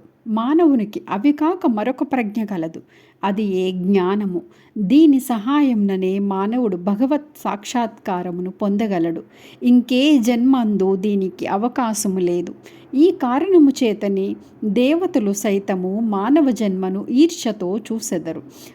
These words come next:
వారు కూడా భూమిపై మానవ జన్మమెత్తి మోక్షమును సాధించవలెనని కోరెదరు.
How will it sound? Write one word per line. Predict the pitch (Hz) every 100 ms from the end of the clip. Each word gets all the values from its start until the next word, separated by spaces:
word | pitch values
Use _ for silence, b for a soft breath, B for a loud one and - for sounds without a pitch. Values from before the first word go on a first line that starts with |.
| -
వారు | 214 233 330 370
కూడా | - 196 180 190
భూమిపై | 202 202 339 381 233 202 185 214
మానవ | 214 202 269 320
జన్మమెత్తి | 247 208 185 180 175 208 - 294 202 B B -
మోక్షమును | 220 294 - - 277 202 190
సాధించవలెనని | 196 196 208 240 214 208 180 175 175 180 180 196 220
కోరెదరు. | 196 180 185 170 -